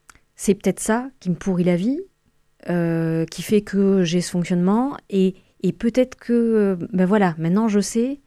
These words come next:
je vais peut-être aller plus loin dans le diagnostic, et puis je vais peut-être trouver des stratégies qui vont me permettre de le vivre, euh,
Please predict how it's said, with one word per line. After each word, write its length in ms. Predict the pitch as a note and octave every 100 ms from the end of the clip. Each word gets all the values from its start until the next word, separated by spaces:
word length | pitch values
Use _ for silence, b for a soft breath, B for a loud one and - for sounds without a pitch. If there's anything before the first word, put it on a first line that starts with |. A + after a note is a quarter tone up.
| _ _ _ _ _
je 120 | F3
vais 40 |
peut-être 400 | D#3+ G3+ G#3+ -
aller 160 | F#3+ F3+
plus 180 | - G3
loin 140 | G3
dans 80 | F#3+
le 80 | F3
diagnostic, 600 | E3+ E3+ D#3+ - C#4 A#3+
et 40 |
puis 140 | - -
je 80 | D3+
vais 60 | D#3
peut-être 200 | G#3 -
trouver 220 | - E3+
des 120 | D#3+
stratégies 640 | D#3+ - E3 E3 D#3+ A3+ B3
qui 160 | E3
vont 100 | D3
me 40 | D3
permettre 580 | D#3 D#3+ F3 - F3+ F3+
de 80 | F3
le 100 | D3+
vivre, 340 | D#3+ F#3+ F3
euh, 140 | D3+